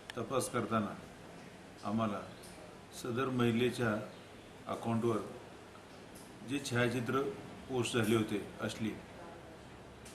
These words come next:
त्याच्यामध्ये एका महिलेचा मोबाईल वापरायचा निष्पन्न झाला.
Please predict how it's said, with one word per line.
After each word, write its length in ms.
त्याच्यामध्ये 880
एका 260
महिलेचा 460
मोबाईल 360
वापरायचा 360
निष्पन्न 440
झाला. 280